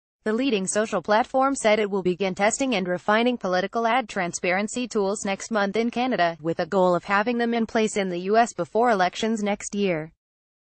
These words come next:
Get the Times of Israel's daily edition by email and never miss our top stories free sign up under the plan unveiled by Facebook Vice President Rob Goldman. People will be able to click view ads on a page to determine the source.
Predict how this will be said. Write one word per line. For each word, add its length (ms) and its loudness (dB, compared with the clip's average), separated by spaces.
Get 140 0
the 80 -2
Times 320 -2
of 100 2
Israel's 520 2
daily 340 2
edition 420 -2
by 140 0
email 320 0
and 180 0
never 280 2
miss 200 0
our 140 0
top 300 0
stories 400 0
free 220 -2
sign 220 0
up 140 0
under 180 2
the 140 -2
plan 320 0
unveiled 420 2
by 160 0
Facebook 540 -2
Vice 260 4
President 480 2
Rob 280 4
Goldman. 640 0
People 280 -4
will 140 -2
be 240 0
able 160 0
to 100 -6
click 300 0
view 300 0
ads 240 4
on 120 -2
a 60 -2
page 400 -2
to 100 -6
determine 460 0
the 80 -2
source. 460 -2